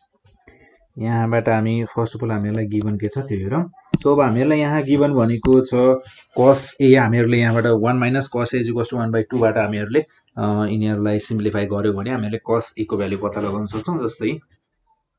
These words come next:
here हामीहरूले यहाँ गर्न सक्छौँ one minus cos A is equals to one by two छ। Then हामीहरूको यदि मैले minus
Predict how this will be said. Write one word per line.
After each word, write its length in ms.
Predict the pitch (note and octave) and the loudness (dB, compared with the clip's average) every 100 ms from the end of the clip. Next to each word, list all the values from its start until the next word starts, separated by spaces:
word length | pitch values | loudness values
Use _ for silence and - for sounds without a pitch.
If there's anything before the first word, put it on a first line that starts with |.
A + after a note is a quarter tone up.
| _ _ _ _ - _ - | _ _ _ _ -20 _ -2
here 340 | A2+ A2 A2+ C3 - - - _ - D#4+ E4 D#4+ C#4+ C4+ C4+ - - _ _ - | 0 2 0 -2 -10 -20 -20 _ -20 -18 -18 -20 -20 -20 -20 -20 -20 _ _ -10
हामीहरूले 340 | A#2+ A2 A2 | -6 -4 -2
यहाँ 180 | A2 G#2+ | -2 -2
गर्न 200 | G#2+ A2 | -2 -2
सक्छौँ 340 | G#2 G#2+ - G#2+ G#2 | -4 -6 -6 -4 -2
one 240 | A#2+ B2+ B2 | -2 -2 -2
minus 420 | B2 B2+ B2 - - - | -2 -4 -6 -10 -20 -10
cos 340 | B2 B2 - A2 | -6 -4 -6 -6
A 160 | A#2+ A2+ - | -4 -4 -6
is 180 | A2+ G#2+ | -10 -8
equals 280 | A2 A#2 - | -6 -6 -6
to 100 | A2 | -6
one 200 | A2 G#2+ | -6 -4
by 140 | A2+ | -4
two 200 | - A2+ | -4 -6
छ। 240 | A2 G#2+ F3+ - - _ _ _ _ _ _ _ - | -4 -4 -4 -10 -20 _ _ _ _ _ _ _ -12
Then 240 | G#2+ A2 A2 | -6 -4 -2
हामीहरूको 560 | A2 A2 G#2+ G#2+ A2+ A2+ A2+ - B2+ | -2 -4 -4 -4 0 0 -2 -8 -8
यदि 200 | A2+ A2+ | -6 -4
मैले 320 | A2+ A2 A2 A2 | -2 -2 -2 -2
minus 460 | G#2 G#2+ C#3 D#3+ | -2 -2 -2 -4